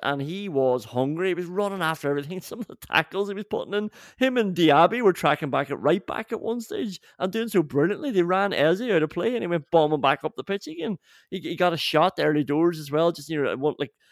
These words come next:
sort of similar. He, he, he brought it down and smashed it. Really made Sam Johnson work. And, and, and there was a touch that was getting away from him. Was it Matt Cash who played a ball forward? Jesus, I've never seen athleticism like it. It sort of went under the radar. He just reached out with his left foot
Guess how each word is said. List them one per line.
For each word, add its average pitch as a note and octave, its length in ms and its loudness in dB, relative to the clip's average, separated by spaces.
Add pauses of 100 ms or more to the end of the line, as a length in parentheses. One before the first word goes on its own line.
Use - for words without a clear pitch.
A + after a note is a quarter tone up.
sort G3+ 320 4
of F#3 140 2
similar. F3+ 440 2
He, F3+ 100 0
he, C3 280 -2
he C#3 60 -4
brought C3+ 260 2
it - 80 -6
down D3 220 0
and F#3 100 -4
smashed B2+ 520 -4
it. G3 140 -6 (280)
Really D3 240 2
made C3+ 180 2
Sam C3+ 260 -2
Johnson C3 480 -4
work. F3 260 -2 (340)
And, E3 200 -8
and, F#3+ 120 -6
and F3 180 -8
there F#3 60 -4
was E3+ 100 -8
a F3+ 80 -6
touch - 360 -8
that F3 100 -4
was C3+ 240 -6 (320)
getting E3 180 -4
away D3 220 4
from G#3 200 -2
him. G3+ 60 -4
Was F#3+ 140 -4
it D3+ 60 -12
Matt G#3 220 -6
Cash F#3+ 220 -6
who F#3 80 -14
played F3+ 160 -4
a E3+ 60 -2
ball D#3+ 240 -2
forward? G3 380 -2 (600)
Jesus, B3+ 300 -10
I've C#3 140 0
never C#3 220 2
seen C#3+ 200 -2
athleticism C#3+ 600 0
like G#3 260 -4
it. D4 100 -4
It - 180 -6
sort B3 140 -2
of F3 80 0
went D#3+ 180 0
under C#3+ 180 -2
the E3 120 -2
radar. A#3 380 -4
He B3 80 -2
just G#3 200 -16
reached F3 320 -2
out G3 200 2
with G#3 120 -6
his E3 120 -8
left D#3+ 260 -2
foot A3+ 200 -6